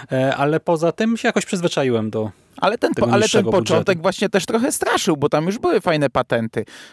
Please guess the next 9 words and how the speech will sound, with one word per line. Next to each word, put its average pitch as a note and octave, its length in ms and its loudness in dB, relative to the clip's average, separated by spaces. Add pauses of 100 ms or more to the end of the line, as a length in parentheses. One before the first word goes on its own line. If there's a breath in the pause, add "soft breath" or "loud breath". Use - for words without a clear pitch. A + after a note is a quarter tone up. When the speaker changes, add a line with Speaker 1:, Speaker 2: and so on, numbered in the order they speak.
Speaker 2:
Bo C3 60 4
jak B2+ 120 -2
wchodzi D#3+ 340 0
ten C#3+ 180 2
dostawca C#3 800 2
w - 200 -16
stroju C#3 340 0
Mikołaja C3+ 680 2 (400 loud breath)
i, D3 120 -2